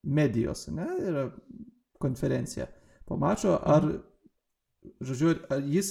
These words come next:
Speaker 1: jaučiasi kaltas gynybos atžvilgiu, kad, e, komanda nesugebėjo laimėti, ar jis, tipo, atsip-, atsi-, ga-, galėtų atsiprašyt gynybos. Tai jis medijai pasakė: "Ne." Bet, vat, žmonės pakapstė, pakapstė,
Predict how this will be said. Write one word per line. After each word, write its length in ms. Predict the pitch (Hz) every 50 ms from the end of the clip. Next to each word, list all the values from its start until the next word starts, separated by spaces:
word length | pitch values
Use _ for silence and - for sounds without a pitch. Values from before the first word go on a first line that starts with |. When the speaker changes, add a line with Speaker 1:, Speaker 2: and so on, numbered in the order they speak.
| -
Speaker 1:
jaučiasi 480 | 165 151 180 202 - 185 160 - 165 139
kaltas 540 | - - 139 147 180 196 - 302 302 - - - - _ _ _ _
gynybos 800 | - 156 127 139 135 147 165 170 139 127 127 131 - - - - - - -
atžvilgiu, 640 | - 120 131 135 123 131 160 180 190 202 220 220 220 - - _ _ _ _ -
kad, 240 | - 147 - - -
e, 260 | - 135 135 135 139
komanda 460 | - - 143 131 135 143 156 151 147
nesugebėjo 640 | 139 135 127 - - 123 - 139 127 123 147 151 143 131
laimėti, 420 | 127 127 127 127 123 123 139 - -
ar 140 | 131 139 139
jis, 160 | - - - -
tipo, 200 | - 123 - 143
atsip-, 320 | 135 - - - - - - - _ _ _ _ _ _ _ -
atsi-, 200 | - - - 170
ga-, 160 | 131 147 - - -
galėtų 340 | - 123 135 143 160 160 160
atsiprašyt 540 | - - 147 - 151 139 - - 175 131 -
gynybos. 400 | - 110 123 113 98 - - -
Tai 80 | - 143
jis 180 | 185 220 - -
medijai 320 | 165 185 190 180 190 180
pasakė: 440 | - 143 - - 175 175 - 180 170
"Ne." 300 | 175 180 202 196 139 104 - - - - - _ _ _ _ _ -
Bet, 560 | - 127 117 117 117 120 120 127 127 - -
vat, 260 | 156 127 131 135 123 120
žmonės 540 | 123 127 127 131 127 131 135 127 - - - - - _ _ _ _ _ _ _ - - - - - - - - - -
pakapstė, 520 | - 156 - - 147 131 120 - - 151 -
pakapstė, 640 | - 139 - 151 120 120 - - - - 139 147